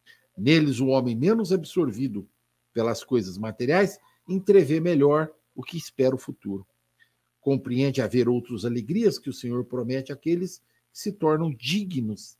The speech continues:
deles, delas, quando a morte novamente ceifar seus corpos para dar-lhes a verdadeira vida. É então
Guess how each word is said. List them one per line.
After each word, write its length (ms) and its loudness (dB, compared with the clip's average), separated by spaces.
deles, 580 -10
delas, 500 0
quando 240 4
a 80 4
morte 400 0
novamente 460 -10
ceifar 440 -6
seus 320 -6
corpos 540 -2
para 220 -2
dar-lhes 520 -4
a 60 -10
verdadeira 500 -6
vida. 320 -16
É 100 -2
então 480 2